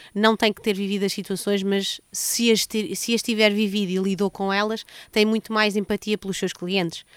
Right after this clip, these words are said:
sejam eles indivíduos ou organizações. E eu já não dou sem medida porquê? Porque qualquer relação tóxica tem que ter, eh, não quer dizer que a gente esteja taco a taco, mas não pode, eh, de-, ter um perfil completamente dador e um perfil completamente receptor.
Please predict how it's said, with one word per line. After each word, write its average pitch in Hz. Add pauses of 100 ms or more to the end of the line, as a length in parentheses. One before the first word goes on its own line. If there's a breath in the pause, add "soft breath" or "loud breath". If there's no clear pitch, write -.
(160 loud breath)
sejam 180
eles 180
indivíduos 175
ou 180
organizações. 165 (540 loud breath)
E 233
eu 254
já 277
não 277
dou 254
sem 247
medida 233
porquê? 190 (840)
Porque 202
qualquer 262
relação 220
tóxica 196 (340 loud breath)
tem 220
que -
ter, 208 (240)
eh, 190
não 202
quer 226
dizer 208
que -
a 202
gente 208
esteja 196
taco 185
a -
taco, 165
mas 196
não 220
pode, 190
eh, 180
de-, 185
ter 202
um 202
perfil 208
completamente 202
dador 185 (280 loud breath)
e 208
um 202
perfil 208
completamente 185
receptor. 175